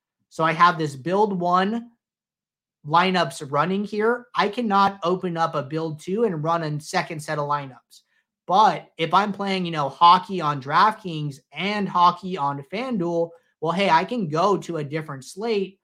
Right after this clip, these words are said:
and I can kick off a build in this different slate. So you can kick off one build at a time per slate if you're on the Ultimate plan. And then if you are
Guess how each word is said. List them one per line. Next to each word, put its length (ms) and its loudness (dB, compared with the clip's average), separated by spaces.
and 320 -4
I 160 2
can 320 -6
kick 240 -6
off 200 2
a 80 -4
build 540 -2
in 160 -8
this 200 -6
different 440 -6
slate. 340 -20
So 80 -10
you 120 -8
can 120 -12
kick 200 -6
off 260 4
one 340 2
build 420 0
at 160 2
a 100 -2
time 440 -2
per 260 -2
slate 500 -4
if 180 -12
you're 100 -12
on 220 -4
the 140 -8
Ultimate 460 -8
plan. 460 -4
And 120 -6
then 120 -2
if 140 -4
you 180 2
are 200 4